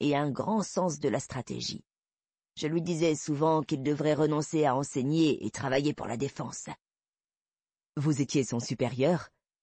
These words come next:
clarifia Bobby pour mémoire. « C'est moi qui l'ai engagé sur la chaude recommandation de mon bon ami,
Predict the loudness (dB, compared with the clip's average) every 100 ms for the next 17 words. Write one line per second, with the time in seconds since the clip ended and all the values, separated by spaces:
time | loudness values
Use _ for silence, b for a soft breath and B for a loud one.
0 | -2 0 0 0 2 2 2 2 -2 -2
1 | -2 0 -2 -4 -8 -16 _ _ _ _
2 | _ _ -12 0 2 4 2 -2 0 2
3 | 4 2 0 0 0 -2 0 0 0 2
4 | 4 4 2 2 2 2 0 0 2 4
5 | 4 2 2 2 2 0 -2